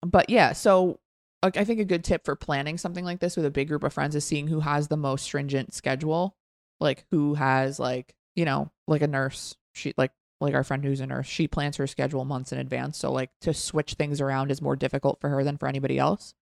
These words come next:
So we, you know, we kinda started with her and said, "Okay, what dates do you have available?" And then from there, we narrowed it down, narrowed it down, narrowed it down.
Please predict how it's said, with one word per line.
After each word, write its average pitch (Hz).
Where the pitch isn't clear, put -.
So 165
we, 151
you 185
know, 143
we 143
kinda 147
started 151
with 151
her 139
and 143
said, 139
"Okay, 139
what 139
dates 139
do -
you 180
have 160
available?" 151
And 147
then 139
from 147
there, 160
we 151
narrowed 135
it 135
down, 143
narrowed 117
it 120
down, 127
narrowed 107
it 50
down. 139